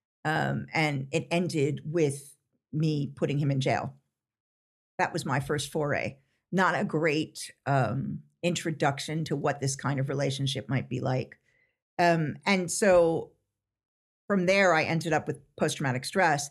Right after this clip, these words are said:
and I shifted what I was studying in school, which at the time was broadcast journalism. I was, I,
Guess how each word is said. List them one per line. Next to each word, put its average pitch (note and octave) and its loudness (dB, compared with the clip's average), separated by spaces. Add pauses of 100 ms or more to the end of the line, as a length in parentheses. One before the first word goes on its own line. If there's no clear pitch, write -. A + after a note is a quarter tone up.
(260)
and F3+ 2
I F3 2
shifted F#3 0
what D#3+ 0
I D#3+ 4
was D#3+ -2
studying E3+ 0
in D#3 -4
school, F#3+ 0
which D#3+ -4
at G#3 -8
the A#3+ -2
time D4+ -2
was G#3 0
broadcast C#3 -2
journalism. D#3+ 0
I D3 -2
was, D3+ -8 (180)
I, A#2+ 0